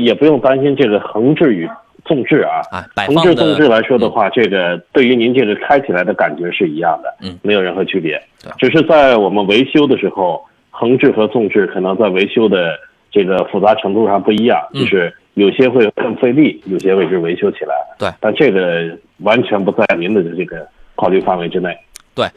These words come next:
Speaker 2: 它就是咱们通俗来理解，
Speaker 1: 嗯。
Speaker 2: 它就是一个摆放的一个方式，一个布置，
Speaker 1: 对。
Speaker 2: 它这个不太一样，对吧？然后呢，二点七TV六的这个发动机啊，其实是，它就是福特的那个二点七TV六嘛，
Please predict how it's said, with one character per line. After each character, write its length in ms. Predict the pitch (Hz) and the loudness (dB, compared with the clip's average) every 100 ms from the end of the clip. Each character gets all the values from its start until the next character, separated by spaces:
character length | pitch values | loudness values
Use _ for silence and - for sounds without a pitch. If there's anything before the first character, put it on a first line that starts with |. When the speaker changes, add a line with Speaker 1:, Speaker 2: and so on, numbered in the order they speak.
| _ | _
Speaker 2:
它 140 | - 233 | -8 -4
就 120 | 294 | -4
是 200 | 214 156 | -2 -2
咱 120 | 143 | -2
们 120 | 208 | -4
通 160 | 180 330 | -6 -4
俗 80 | 202 | -2
来 80 | 156 | -4
理 120 | 190 | -6
解， 120 | 110 | -6
Speaker 1:
嗯。 20 | |
Speaker 2:
它 100 | - | -4
就 120 | 277 | -6
是 80 | 214 | -2
一 20 | |
个 80 | 202 | -4
摆 220 | 202 85 | -2 -6
放 180 | 87 220 | -2 0
的 60 | 160 | 0
一 100 | 170 | 0
个 560 | 165 120 104 85 69 | 0 2 0 -2 -4
方 240 | - 240 311 | -2 -2 -2
式， 160 | - - _ _ _ _ | -8 -12 _ _ _ _
一 120 | 160 160 | -10 0
个 200 | 165 143 | 0 0
布 240 | 349 294 | 0 0
置， 140 | 131 110 | 0 0
Speaker 1:
对。 200 | 92 - - _ _ _ _ _ | 0 -2 -14 _ _ _ _ _
Speaker 2:
它 120 | 160 | -4
这 80 | 160 | -2
个 100 | 139 _ _ _ _ | -4 _ _ _ _
不 80 | 180 | -2
太 120 | 180 | 0
一 120 | 135 131 | -2 -4
样， 120 | 170 _ _ _ | -8 _ _ _
对 100 | 135 | -6
吧？ 140 | 123 - _ - - _ | -6 -6 _ -20 -20 _
然 160 | - 240 | -2 0
后 160 | 320 | 2
呢， 60 | 254 | 0
二 220 | 262 302 | 2 0
点 120 | 165 | 0
七 160 | - 247 | -4 -6
TV 300 | 262 240 320 | -6 -4 -4
六 160 | 370 214 | -2 -2
的 60 | |
这 100 | 160 | -2
个 400 | 135 117 107 101 | -2 0 0 -2
发 120 | 151 | -4
动 120 | 214 143 | -4 -6
机 140 | 208 | -4
啊， 100 | 123 | -4
其 80 | - | -4
实 100 | 190 | -8
是， 240 | - 156 | -6 -8
它 140 | - 277 | -4 -2
就 80 | |
是 80 | 240 | -2
福 160 | 143 151 | -2 -6
特 180 | 262 226 | -2 -2
的 60 | |
那 80 | 147 | -2
个 60 | 165 | -2
二 80 | |
点 120 | 143 104 | -4 -4
七 120 | 139 | -6
TV 180 | 170 208 | -4 -2
六 160 | 247 | -2
嘛， 140 | 101 | -4